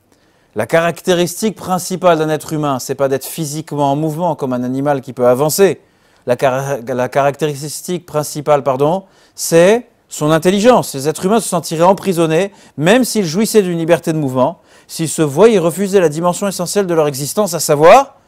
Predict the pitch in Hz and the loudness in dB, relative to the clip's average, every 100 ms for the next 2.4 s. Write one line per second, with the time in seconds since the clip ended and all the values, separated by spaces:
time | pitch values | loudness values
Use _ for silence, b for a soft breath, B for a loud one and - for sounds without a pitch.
0 | b b b b 139 156 156 170 170 175 | b b b b 0 0 2 2 2 -2
1 | 175 226 262 _ _ _ 117 127 123 139 | 0 0 -4 _ _ _ -4 -2 0 0
2 | 190 285 214 - | 2 2 -2 -10